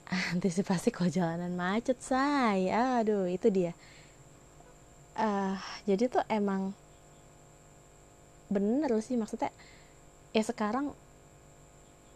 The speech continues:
apalagi setelah pandemi, aku ngeliat, eh, konsep akad tuh banyak yang bagus-bagus juga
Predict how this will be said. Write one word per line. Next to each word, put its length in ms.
apalagi 480
setelah 240
pandemi, 560
aku 160
ngeliat, 380
eh, 240
konsep 400
akad 320
tuh 400
banyak 480
yang 240
bagus-bagus 640
juga 480